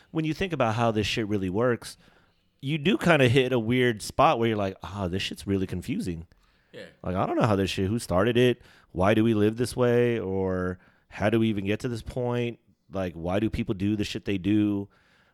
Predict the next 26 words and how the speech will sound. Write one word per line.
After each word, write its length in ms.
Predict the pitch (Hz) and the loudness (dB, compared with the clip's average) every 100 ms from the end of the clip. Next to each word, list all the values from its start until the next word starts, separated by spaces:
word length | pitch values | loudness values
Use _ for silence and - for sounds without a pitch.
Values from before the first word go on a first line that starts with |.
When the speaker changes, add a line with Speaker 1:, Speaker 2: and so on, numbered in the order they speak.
| - | -6
Speaker 1:
Weird 260 | 104 175 196 | 2 2 2
shit 120 | 190 | 0
like 140 | 143 | -2
that. 180 | 185 131 | 0 0
Like, 160 | 110 104 | 0 -2
if 180 | 117 120 | -4 -2
you're 160 | 143 | 0
not, 300 | 180 180 160 _ _ _ _ | 0 -2 -4 _ _ _ _
if 160 | 117 117 | -6 -2
you 140 | 156 | 0
ever 200 | 175 127 - | 2 0 0
asked 340 | 95 117 - | 2 2 2
yourself 320 | 147 170 151 | -2 0 0
that 340 | 165 165 156 - _ _ _ _ _ _ _ _ _ _ _ | 0 0 -2 -6 _ _ _ _ _ _ _ _ _ _ _
by 260 | 107 120 113 | 2 4 4
this 340 | 113 117 - - _ - | 2 0 -4 -16 _ -6
venture, 420 | 101 120 117 131 | 0 0 0 0
if 160 | 107 107 | 0 2
you're, 220 | 117 113 | 2 2
like, 260 | 104 101 90 | 2 0 0
middle-aged, 680 | 101 113 131 131 135 110 - | 0 2 4 2 0 -4 -8
that's 280 | 101 92 - | -6 -6 -10
just 260 | 92 85 | -12 -8
weird 260 | 90 92 82 | -2 -2 -4
to 80 | 85 | -10
me. 160 | 80 | -12